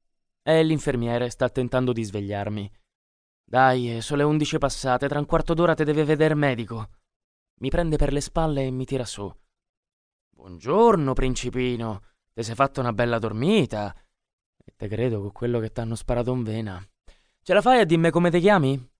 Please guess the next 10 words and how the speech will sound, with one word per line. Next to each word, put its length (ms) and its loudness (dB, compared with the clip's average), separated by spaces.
Provaci 320 6
un 100 0
po'." 380 4
Ho 200 4
la 180 0
bocca 260 -6
secca, 520 -12
la 140 -2
testa 260 -2
rimbomba. 640 -4